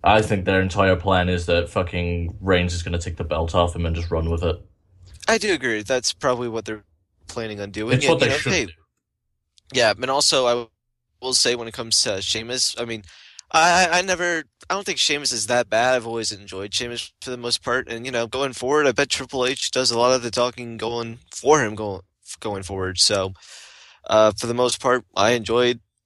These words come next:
Speaker 2: the match. I enjoyed the, the outcome. I, I mean, I'm, I'm, like I said, I'm not the biggest Sheamus guy, but I wasn't surprised that it ended up happening.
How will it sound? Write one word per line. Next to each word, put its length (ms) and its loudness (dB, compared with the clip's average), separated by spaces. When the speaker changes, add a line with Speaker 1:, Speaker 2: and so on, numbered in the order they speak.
Speaker 2:
the 240 2
match. 340 0
I 80 0
enjoyed 560 -4
the, 140 2
the 240 2
outcome. 480 2
I, 200 0
I 60 -8
mean, 160 0
I'm, 140 -2
I'm, 200 -4
like 140 0
I 40 -2
said, 140 2
I'm 80 -2
not 80 -8
the 80 -10
biggest 240 -2
Sheamus 320 0
guy, 260 2
but 360 4
I 640 6
wasn't 360 -2
surprised 460 0
that 120 0
it 140 -4
ended 280 -4
up 160 -4
happening. 540 -6